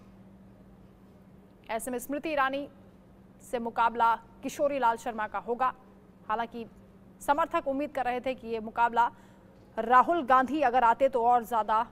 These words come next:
दिलचस्प होता, कड़ा होता। अब रायबरेली राहुल गांधी ने चुना है। ये भी खबरें हैं कि राहुल गांधी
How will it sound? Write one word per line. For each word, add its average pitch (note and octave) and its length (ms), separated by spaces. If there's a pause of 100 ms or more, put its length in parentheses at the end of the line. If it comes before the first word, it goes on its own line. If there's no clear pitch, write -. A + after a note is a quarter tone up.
(140)
दिलचस्प A#3+ 520
होता, A3+ 380
कड़ा A#3 260
होता। - 380 (4000)
अब A3+ 160
रायबरेली C4+ 680 (540)
राहुल B3 280
गांधी A#3 400 (320)
ने A3+ 100
चुना C4 300
है। F#3+ 120 (2000)
ये A#3 160
भी C#4 180
खबरें C4+ 300
हैं C4 160
कि C4+ 100
राहुल A#3 280
गांधी A#3 360